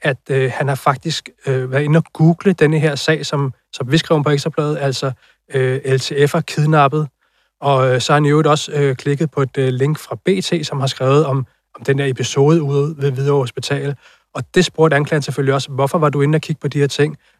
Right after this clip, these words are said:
Og det sagde han, det, det kunne han heller ikke huske. Det var bare noget, han havde klikket på.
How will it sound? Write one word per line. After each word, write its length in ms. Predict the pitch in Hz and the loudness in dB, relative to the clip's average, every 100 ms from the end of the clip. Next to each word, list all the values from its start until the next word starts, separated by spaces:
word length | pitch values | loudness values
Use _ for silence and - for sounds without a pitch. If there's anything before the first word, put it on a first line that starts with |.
| - | -16
Og 120 | - | -2
det 100 | 160 | 0
sagde 160 | - 135 | 2 -2
han, 80 | 131 | -2
det, 200 | 156 - | -4 -6
det 100 | 131 | -8
kunne 120 | - | -2
han 80 | 143 | 0
heller 140 | 131 143 | 0 -2
ikke 120 | - | -4
huske. 200 | 143 - | -6 -4
Det 60 | |
var 60 | 143 | -4
bare 220 | 131 131 | -2 -2
noget, 160 | 143 143 | 0 -2
han 100 | 139 | -2
havde 100 | 127 | -4
klikket 400 | - 131 147 143 | -2 -2 -2 -2
på. 260 | 147 131 | -4 -4